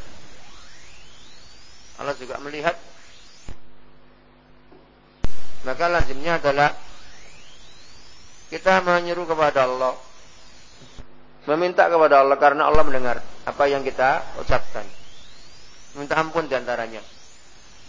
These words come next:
Wa yukhbiru ibadahu annahu yarahum hatta yastahyu min azamatihi.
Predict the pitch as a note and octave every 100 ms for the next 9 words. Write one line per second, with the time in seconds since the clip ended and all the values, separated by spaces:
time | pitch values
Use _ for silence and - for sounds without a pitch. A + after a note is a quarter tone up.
0 | - - B2+ D#3+ F3 F#3+ G3+ F3 E3 F#3+
1 | F#3+ F#3 F3 F3+ E3+ F3 E3 D3+ D3+ D3+
2 | D3+ D#3+ F3 D#3 E3 - D#3+ - D3 D3+
3 | C#3+ C#3 B2 - - - - - - D3
4 | E3 D#3+ F3 F3+ E3+ D3+ D3 B2+